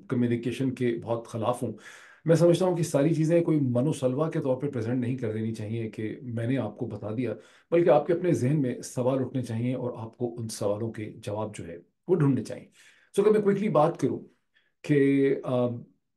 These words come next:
सबसे पहले तो इसका जिक्र करना बहुत ज़रूरी है कि पाकिस्तान तहरीक इंसाफ और उसके spokespersons ने बड़ा शदीद reaction किया है उस खबर के खिलाफ,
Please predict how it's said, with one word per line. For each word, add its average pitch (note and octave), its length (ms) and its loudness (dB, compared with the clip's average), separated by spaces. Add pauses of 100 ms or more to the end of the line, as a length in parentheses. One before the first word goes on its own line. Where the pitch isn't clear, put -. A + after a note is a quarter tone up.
(400)
सबसे - 320 0
पहले D#3 200 2
तो D3+ 60 0
इसका C#3+ 160 -2
जिक्र A#2+ 180 -2
करना B2 220 0
बहुत A#2+ 220 -2
ज़रूरी A2 280 0
है A#2+ 120 -2
कि A#2+ 120 -4
पाकिस्तान E3+ 540 -2 (120)
तहरीक C#3+ 360 -2
इंसाफ C#3 760 -2
और D3 80 -2
उसके A#2 260 -6
spokespersons A#2 720 -6
ने G#2+ 180 -4 (420)
बड़ा D#3 260 0
शदीद D#3 600 -2
reaction A#2+ 440 0
किया A2+ 240 -2
है G2+ 340 -6
उस - 280 -4 (100)
खबर D#3 340 0
के C#3 120 -4
खिलाफ, A2+ 560 -6